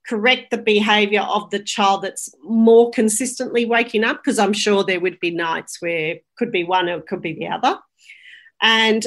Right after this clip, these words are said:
I would correct that behaviour. So letting him cry for ten minutes, going up to him, laying down, give him a pat, doing that across a period of time, maybe, you know, thirty minutes, give him a cuddle, put him down, leave,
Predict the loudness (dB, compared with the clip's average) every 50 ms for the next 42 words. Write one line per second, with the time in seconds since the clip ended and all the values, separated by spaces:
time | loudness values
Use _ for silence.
0 | 0 2 2 4 4 2 -2 -2 -2 0 0 0 0 0 2 0 0 0 0 -4
1 | -4 -4 0 0 0 0 0 -2 -4 -6 -6 -6 -6 -8 -6 -2 0 2 2 2
2 | 2 2 2 0 0 0 0 0 0 -2 0 2 2 4 4 4 2 2 -2 -8
3 | -4 -2 0 0 0 2 0 0 0 0 -2 -2 0 0 2 2 0 -2 -4 -6
4 | -4 -2 0 0 0 0 -2 -2 -4 -6 -8 -12 -12 -10 -6 -4 -2 0 0 2
5 | 2 0 0 0 -2 -4 -2 0 2 2 2 0 -2 -4 -6 -8 -8 -6 -6 -6
6 | -8 -8 -6 -2 0 2 4 4 2 2 0 -4 -12 -16 _ _ -20 -20 -20 _
7 | _ _ 0 2 2 2 2 2 2 2 2 2 0 -4 -6 -6 -6 -6 -6 -8
8 | -12 -14 -10 -8 -6 -6 -4 -6 -6 -8 -10 -12 -10 -6 -6 -4 -4 -2 -2 -2
9 | -4 -4 -6 -8 -10 -14 -16 -20 _ _ _ _ _ -10 -10 -8 -6 -8 -8 -6
10 | -4 -4 -4 -4 -4 -6 -6 -4 -4 -4 -6 -8 -10 -8 -4 -4 -2 -2 -4 -6
11 | -6 -2 0 0 0 0 -2 -8 -8 -8 -8 -8 -6 -6 -4 0 2 2 2 2
12 | 0 -4 -6 -8 -6 -6 -4 -4 -2 -2 -4 -4